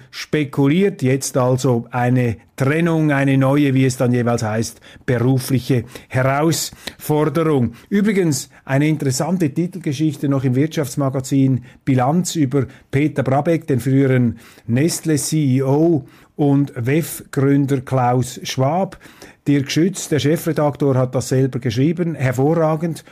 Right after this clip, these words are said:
muss man sagen. Und er legt dar dieses unglaubliche Intrigenspiel am World Economic Forum gegen den Gründer, der nach Darstellung von Schütz alles richtig gemacht hat.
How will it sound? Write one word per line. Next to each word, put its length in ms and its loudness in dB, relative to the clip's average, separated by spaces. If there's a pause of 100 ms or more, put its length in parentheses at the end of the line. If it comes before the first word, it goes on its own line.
(140)
muss 200 -2
man 140 0
sagen. 540 -2 (340)
Und 260 0
er 200 0
legt 500 0
dar 460 0 (220)
dieses 280 -2
unglaubliche 840 0
Intrigenspiel 1400 0 (140)
am 200 0
World 300 2
Economic 640 0
Forum 560 2 (180)
gegen 360 -2
den 280 0
Gründer, 460 0
der 180 0
nach 160 2
Darstellung 640 2
von 200 0
Schütz 300 -2 (120)
alles 340 2
richtig 360 -2
gemacht 420 0
hat. 160 0